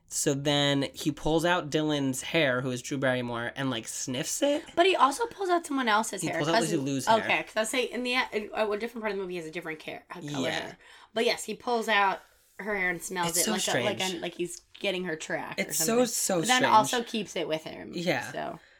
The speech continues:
Speaker 1: Um, so then they end up finding Sam Rockwell, who is down, like, a long tunnel,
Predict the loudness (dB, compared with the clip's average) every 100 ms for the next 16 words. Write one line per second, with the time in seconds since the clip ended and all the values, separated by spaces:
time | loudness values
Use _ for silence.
0 | _ _ -2 2 2 0 -2 -2 0 2
1 | 4 6 4 2 -4 _ 0 2 4 6
2 | 6 2 -2 2 4 2 0 0 2 2
3 | 0 -2 -4 -2 -4 -4 -4 -6 -4 -4
4 | -4 -6 -6 -6 -6 -6 -6 -8 -10 -18
5 | -16 -4 0 0 -2 -6